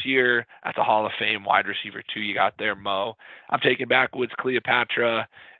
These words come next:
and Mo is going to be a bit of a problem for everybody to handle here co-, come the playoffs. So g-, g-, give me the, give me the Cleopatra kid.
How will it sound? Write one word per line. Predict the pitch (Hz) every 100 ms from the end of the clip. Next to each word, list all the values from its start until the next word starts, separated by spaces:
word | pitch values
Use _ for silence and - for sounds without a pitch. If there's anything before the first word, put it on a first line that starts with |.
| -
and | 107 104 110 107 - - _ -
Mo | 127 107 113 110 104
is | 98 107 104 95
going | 104 101 101 95 -
to | 104 104 98 101 101 - - - - - - _ _ _ _
be | 143
a | 160
bit | 175
of | 180
a | 185
problem | - 165 170 156 120
for | 123
everybody | 131 127 131 131
to | 127
handle | 135 135 120
here | 113 113 113 107 - -
co-, | 107 -
come | 117
the | 117
playoffs. | - 117 107 98 98 -
So | 98 101 - _ _
g-, | 127 82
g-, | 113 - 95
give | 110
me | 123
the, | 123 113 -
give | 120
me |
the | 139
Cleopatra | - 143 139 127 127 -
kid. | 131 113